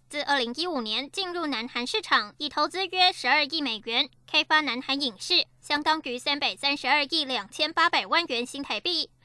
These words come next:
而光去年花费就占了五亿美元，约新台币一百三十八亿四千五百万元。看准庞大商机，其他串流媒体平台像是 Apple T V Plus和 Disney Plus 也相继抢攻南韩市场。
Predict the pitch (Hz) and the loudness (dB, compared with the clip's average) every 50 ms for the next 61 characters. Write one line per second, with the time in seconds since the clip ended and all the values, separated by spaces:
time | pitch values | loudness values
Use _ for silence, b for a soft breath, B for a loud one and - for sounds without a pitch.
0 | _ _ - 302 302 - 349 370 381 - 440 440 403 302 254 262 - 294 277 - | _ _ -4 -4 0 2 2 0 2 0 0 2 2 2 0 0 0 0 2 2
1 | 330 302 294 - 302 269 - 311 285 269 254 233 - 226 208 202 - 330 339 294 | 2 0 0 0 -4 -2 0 2 2 2 0 -2 -2 -4 -6 -4 -4 -4 -2 0
2 | 269 247 226 214 240 247 262 254 - - _ _ 311 311 302 - 330 311 320 - | 0 -2 -2 0 0 0 0 0 -2 -8 _ _ 2 2 2 2 0 -4 -4 -2
3 | 262 240 - 311 294 277 - 302 277 254 220 185 - - 277 302 - 294 - 311 | -2 -2 -2 -2 -4 -4 -4 -2 -2 -2 -2 -2 -2 -2 -2 -2 -2 0 2 4
4 | 311 320 330 - 392 339 320 - - 381 359 - - 330 - - 247 254 - 311 | 4 4 4 2 -2 -2 -4 -6 -6 -8 -4 -2 -2 -2 -2 -2 -4 0 2 2
5 | 247 202 226 349 403 359 302 277 254 269 302 - - _ _ _ - - 415 415 | 2 4 4 4 4 4 2 2 2 2 2 2 -2 _ _ _ -2 -2 -2 0
6 | - 302 254 226 - - 226 233 262 254 247 - 285 277 285 - 311 320 320 - | 2 0 -2 -2 -4 -6 -4 -2 0 0 0 0 0 -2 -2 0 0 0 0 0
7 | _ _ - 285 254 285 302 285 - 339 302 277 247 254 247 240 226 - 302 247 | _ _ -8 -6 0 2 2 2 4 2 2 4 2 2 0 -2 -2 -2 -4 -6
8 | - 277 226 247 - 262 247 277 - - - 302 277 262 - 277 262 254 - 294 | -6 -8 -8 -2 0 2 2 2 2 0 0 0 0 0 0 0 -2 -2 -2 -6
9 | 285 - - 294 285 302 302 294 - 277 302 302 277 - - - _ _ - 285 | -8 -6 -6 -6 -4 -4 -6 -6 -2 2 2 2 2 0 -4 -14 _ _ 0 2
10 | 285 285 302 294 294 - - 285 285 277 - 302 320 302 - - - - _ _ | 2 2 0 -4 -4 -4 -6 -6 -6 -4 0 2 4 4 4 2 -4 -14 _ _
11 | 254 233 214 - - 277 277 285 277 330 320 285 254 - - 226 196 196 - 254 | -8 -8 -6 -2 0 0 2 0 0 -2 -4 -4 -4 -4 -6 -6 -4 -2 -2 -2
12 | 269 269 226 220 240 - 269 247 - 415 403 - - 294 233 190 | -2 -2 -4 -6 -6 -6 -6 -4 -2 -4 -4 0 0 0 0 0